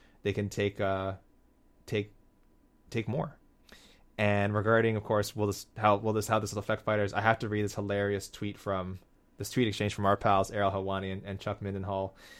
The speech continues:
Uh, Ariel, uh, quote tweets, you know, uh, uh, the, the price increase and says, "Surely this means fighter pay will also go up," being a little sarcastic, of course. And, uh, uh, Chuck responds, "Correct.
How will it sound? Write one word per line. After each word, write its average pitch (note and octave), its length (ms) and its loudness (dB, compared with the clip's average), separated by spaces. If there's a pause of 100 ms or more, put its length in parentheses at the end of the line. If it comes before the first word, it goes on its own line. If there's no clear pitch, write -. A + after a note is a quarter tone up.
(280)
Uh, G#2 300 4
Ariel, A#2 480 4
uh, G#2+ 160 2
quote B2 260 2
tweets, A#2 320 0
you G#2+ 60 0
know, G2+ 200 0 (160)
uh, - 20 -4
uh, F#2 600 -2
the, F#2 140 -6
the F#2 160 -10
price G#2+ 280 -2
increase G2 280 -4
and F#2+ 100 -8
says, F2+ 220 -6
"Surely A2+ 600 6 (120)
this G#2+ 200 2
means G2 200 2
fighter F#2+ 280 6
pay F2+ 220 -4
will E2+ 120 -8
also F2+ 240 -6
go F2+ 180 -2
up," F2 160 0 (800)
being F#2+ 200 0
a F2 40 -2
little E2+ 100 -4
sarcastic, E2+ 480 -8
of F#2 60 -8
course. F#2+ 320 -8 (340)
And, G2 220 2
uh, F#2 40 4
uh, F2 340 2
Chuck - 300 0
responds, F2+ 440 -6
"Correct. - 380 2